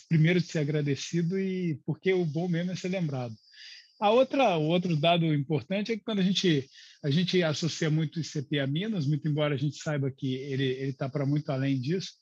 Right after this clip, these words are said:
o bom é a gente tá aí conversando com os mineiros, mas a gente queria mesmo era tá gravando esse podcast, comendo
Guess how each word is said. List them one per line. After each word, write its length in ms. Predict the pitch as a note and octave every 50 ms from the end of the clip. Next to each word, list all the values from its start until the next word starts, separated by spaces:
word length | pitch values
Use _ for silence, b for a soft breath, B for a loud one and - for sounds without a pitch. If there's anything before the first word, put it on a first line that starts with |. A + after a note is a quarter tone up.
| B B B B B B -
o 80 | G3
bom 260 | F3+ E3 F#3+ G#3+ A#3 B3
é 260 | A#3+ A#3+ A3+ G3+ F3+
a 60 | E3
gente 280 | C#3+ E3 F3 E3 - -
tá 100 | E3 D#3
aí 160 | D3+ D3 C#3+
conversando 540 | - - D3 C#3 C#3 C3 - D#3+ D3 C#3+ C3+
com 100 | C3+ D3
os 100 | C#3 A#2+
mineiros, 480 | C3 C#3+ C3+ C3+ C#3 D3 F3 G3 G#3 A3
mas 240 | A3 G#3+ A3 A3+
a 40 | G#3+
gente 200 | F#3+ G#3+ G#3 -
queria 300 | - G3+ F#3+ F#3+ G3 F3+
mesmo 240 | D#3+ D#3+ F3+ G3 G#3+
era 160 | G#3+ G#3+ G#3
tá 240 | F#3 - G#3 F#3+ F3+
gravando 340 | E3+ E3 D#3 C#3+ D#3+ E3 D3+
esse 160 | - - -
podcast, 720 | - D#3 D3+ C3+ C#3 C3 - - E3 F3 F#3+ E3+ - - -
comendo 300 | D3+ C#3 C#3 C3+ C3+